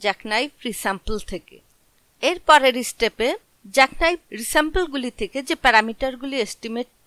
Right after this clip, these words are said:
করলাম, তার অ্যাভারেজ নিয়ে আমরা জ্যাকনাইফ এস্টিমেট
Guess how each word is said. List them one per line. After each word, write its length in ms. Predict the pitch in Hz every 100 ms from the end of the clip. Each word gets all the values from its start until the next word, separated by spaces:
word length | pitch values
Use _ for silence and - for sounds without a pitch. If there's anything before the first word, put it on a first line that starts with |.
| -
করলাম, 400 | 196 180 190 170 254
তার 120 | 240 214 -
অ্যাভারেজ 480 | 226 220 247 285 285 285
নিয়ে 200 | 285 311 453 - _ _ _ - 190
আমরা 220 | 196 233 392 - _ - 190
জ্যাকনাইফ 440 | 202 - 190 180 - - 185
এস্টিমেট 460 | - - 165 143